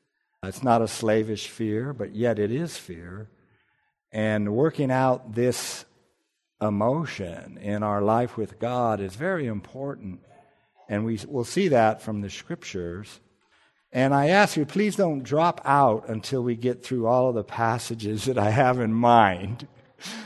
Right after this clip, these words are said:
All right? So don't, don't drop out and, and think, "I can't have anything to do with a God like that." No, don't, don't drop out until, until we get through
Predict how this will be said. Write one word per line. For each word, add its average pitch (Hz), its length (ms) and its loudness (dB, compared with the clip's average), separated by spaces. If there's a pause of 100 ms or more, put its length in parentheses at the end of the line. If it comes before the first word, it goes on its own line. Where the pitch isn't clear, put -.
All 113 120 4
right? 123 280 8
So 123 200 2
don't, 139 360 2
don't 131 440 0
drop 131 340 2
out 113 540 6 (400)
and, 110 480 2
and 104 260 -2
think, 131 300 0
"I 127 120 8
can't 139 360 0
have 135 180 2
anything 139 360 0
to 120 40 -4
do 135 180 2
with 131 140 0
a 120 60 -2
God 120 340 4
like 110 240 2
that." 117 380 8 (560)
No, 120 360 6
don't, 127 480 2
don't 113 360 -2
drop 117 320 0
out 101 420 0
until, 107 720 0 (220)
until 113 260 -2
we 113 140 0
get 113 240 -2
through 107 480 -2